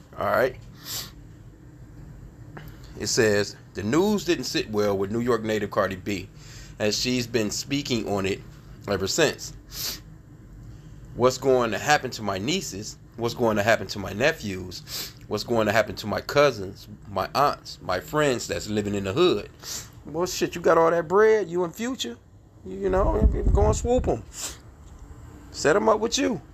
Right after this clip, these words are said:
Shit. Okay, it says, um, "I'm from the Bronx. I don't know, I don't wanna see my shit affected." <laughs> "Everybody be like, New York is dirty.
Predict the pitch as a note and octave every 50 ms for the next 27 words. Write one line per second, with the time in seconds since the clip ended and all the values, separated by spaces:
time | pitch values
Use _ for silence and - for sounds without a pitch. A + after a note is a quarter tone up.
0 | - - - - - B3 G#3+ F3+ C3+ - - - - - - - - - - -
1 | - - - - - - - - - - - - - - - - - - - -
2 | - - - - - - - D3+ D#3 - - C3+ B2 A#2 G#2+ - - A#2+ A2 G#2+
3 | G#2 - - G#2 G#2 G2+ F#2+ G2 F#2+ F#2+ - - - - - - - - C3 C#3
4 | C3+ C3 B2 A#2 G#2+ F#2+ F#2+ B2 C#3 D3 C3 A2+ - - - - - - - -
5 | - - - - - - - - A2 A#2 B2+ B2 A#2 A#2 A2 - - G#2+ A#2 B2+
6 | C3+ B2+ B2 A#2+ A2 A2 G#2 - - D#3+ D#3 B2 A2 C3 C3+ C#3+ C3+ - - B2
7 | A2+ F#2+ F2+ - - - - - F3+ F3 E3 - - - - - - - - -
8 | - - - - - G3+ - - - - - - - - - - - - - -
9 | - - - - - - - - - - - - - - - - - - - -
10 | C#3 D3+ D#3 E3 E3 D3+ D3+ C#3+ C#3 C#3 C3 C3 C3+ B2+ B2+ B2+ A#2+ A2 A2+ A#2+
11 | A#2+ A#2+ B2 B2 A#2+ - A2 G#2 - C3 A#2 A2 G2+ F#2 G2 -